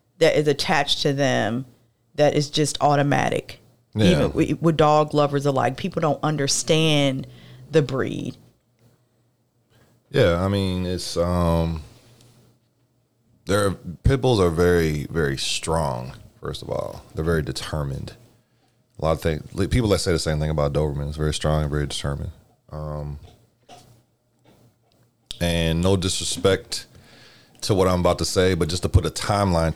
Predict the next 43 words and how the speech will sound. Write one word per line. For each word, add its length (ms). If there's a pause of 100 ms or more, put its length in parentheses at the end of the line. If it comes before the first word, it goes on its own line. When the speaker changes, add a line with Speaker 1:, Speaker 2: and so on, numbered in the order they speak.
Speaker 2:
to 180
it, 220
is 240
a, 120 (100)
is 220
a 240 (360)
pre 540 (580)
Mike 220
Vick 360 (180)
and 120
there's 120
a 60
post 640 (360)
Mike 240
Vick 340
era 380 (340)
where 120
people 280
started 300
changing 540
their 140
relationship 540
with 120
their 100
dogs. 560
Speaker 1:
Mm-hmm. 280
Speaker 2:
You 120
know, 300
um, 460 (560)
down 240
south, 500 (840)
it's 260
common 520
to 80
have, 680
you 120
know, 460
what 160
they 80
call 200
'em, 60
cockfights 800
and 680